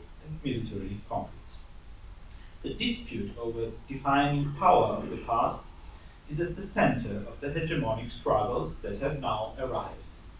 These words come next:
in Western Europe as well, and in the European Union as well. The question of how to deal with different historical images and perceptions,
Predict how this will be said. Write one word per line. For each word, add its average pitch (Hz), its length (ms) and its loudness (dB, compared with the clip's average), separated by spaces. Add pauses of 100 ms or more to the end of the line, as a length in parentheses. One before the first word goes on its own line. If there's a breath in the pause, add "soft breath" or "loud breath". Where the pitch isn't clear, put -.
in 139 160 -4
Western 117 400 -8 (140)
Europe 101 320 -4
as - 100 -10
well, - 120 -4
and - 500 -10
in 101 100 -12
the - 120 -12
European 104 340 -8
Union 98 300 -6
as - 120 -12
well. - 1000 -8
The - 80 -4
question 262 540 4
of - 140 -8
how 196 340 10
to 226 120 2
deal 196 340 6
with 104 300 -4
different 113 400 -4
historical 147 580 0
images - 680 -4 (100)
and - 140 -4
perceptions, - 840 0